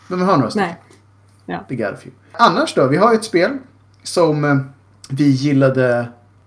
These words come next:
Speaker 1: Ja, alltså vi... Jag kommer inte ihåg vilken av showerna vi såg som inte var E tre, där de visade det.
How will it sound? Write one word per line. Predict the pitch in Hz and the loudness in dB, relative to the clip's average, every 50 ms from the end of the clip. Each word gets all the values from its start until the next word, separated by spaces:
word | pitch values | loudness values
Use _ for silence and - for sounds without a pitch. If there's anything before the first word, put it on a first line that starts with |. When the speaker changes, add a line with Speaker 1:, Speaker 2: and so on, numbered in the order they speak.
| _ _ _ | _ _ _
Speaker 1:
Ja, | - 95 87 - - | -12 -12 -12 -12 -14
alltså | - - 139 | -16 -14 -10
vi... | 123 123 127 120 110 - - - _ _ _ _ _ _ _ _ _ _ _ _ | -10 -8 -8 -8 -10 -14 -18 -20 _ _ _ _ _ _ _ _ _ _ _ _
Jag | - 139 | -14 -6
kommer | - 247 285 | -2 -2 0
inte | 277 190 | 0 0
ihåg | 143 135 | -2 0
vilken | 208 220 214 - 160 139 | -2 -4 -4 -2 -4 -4
av | 131 | -4
showerna | - 135 120 113 143 151 131 | -4 -4 -6 -6 -4 -6 -6
vi | 107 107 | -6 -6
såg | - 131 113 110 | -6 -6 -6 -6
som | - 131 | -6 -6
inte | 120 110 107 110 123 | -6 -6 -6 -6 -6
var | 117 | -6
E | 104 - - - | -6 -6 -10 -14
tre, | - 95 | -14 -14
där | - - _ - 107 | -16 -16 _ -14 -12
de | 104 98 | -12 -10
visade | 95 95 - 104 107 | -12 -14 -14 -14 -16
det. | - - | -16 -18